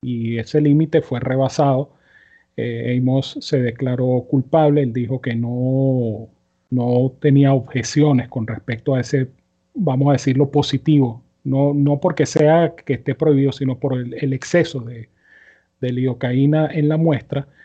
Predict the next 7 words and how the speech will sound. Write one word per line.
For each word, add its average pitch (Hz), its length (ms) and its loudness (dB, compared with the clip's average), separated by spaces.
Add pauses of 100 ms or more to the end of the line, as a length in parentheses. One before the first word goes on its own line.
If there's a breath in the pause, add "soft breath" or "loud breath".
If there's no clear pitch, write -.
(360 soft breath)
Y, 233 320 4
eh, 147 1000 4 (1000)
al, 151 580 0 (280)
al 151 640 -2 (120)
asumir 170 600 2
la 240 120 4
responsabilidad, 156 920 -2